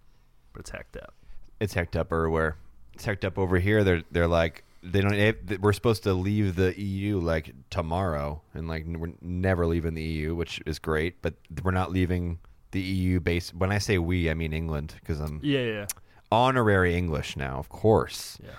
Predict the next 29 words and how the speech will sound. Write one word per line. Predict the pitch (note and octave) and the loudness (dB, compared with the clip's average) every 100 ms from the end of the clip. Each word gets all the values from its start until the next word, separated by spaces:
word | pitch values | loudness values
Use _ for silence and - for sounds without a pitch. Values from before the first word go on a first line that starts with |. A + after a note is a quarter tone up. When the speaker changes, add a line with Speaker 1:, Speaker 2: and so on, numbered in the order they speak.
| - | -16
Speaker 1:
fucking | A2+ - - | -16 -16 -12
Speaker 2:
It, | E2+ | -12
Speaker 1:
gross. | - | -10
Speaker 2:
it's | - - | -10 2
all | F2+ | 6
right, | F2+ G#2 | 6 4
mate. | B1+ C#2+ B1+ - | 0 -4 -4 -8
Speaker 1:
Yeah, | - | -12
Speaker 2:
It's | G#2+ | -2
Speaker 1:
his | E2+ | 2
Speaker 2:
all | E2 | 4
right. | - - | 6 4
Speaker 1:
teeth | C#3 | 2
are | B2+ | 2
all | A#2+ | 0
fucked | - B2 - | -2 -6 -2
up | B2+ A#2 | -6 -6
now. | A#2+ A#2 A2+ | -8 -4 -2
All | G#2+ | -2
he | G#2+ | -2
does | G#2+ | -4
is | G#2+ | -8
drink | G#2 G#2 G2+ | -10 -10 -10
tea. | - G#2+ G#2 G2+ | -10 -8 -8 -10
He's | - | -16
a | - | -14
classic | - F2+ - - | -10 -10 -10 -14
English | - D2+ C#2+ | -18 -18 -16
person. | - - | -16 -14